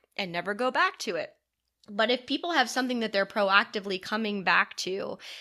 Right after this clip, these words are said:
and the relationships are building far beyond whatever they're buying from you, and then they're bringing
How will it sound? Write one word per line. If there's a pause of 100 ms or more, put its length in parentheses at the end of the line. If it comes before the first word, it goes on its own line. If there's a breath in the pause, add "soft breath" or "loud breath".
and
the
relationships
are
building
far
beyond
whatever
they're
buying
from
you,
and
then
they're
bringing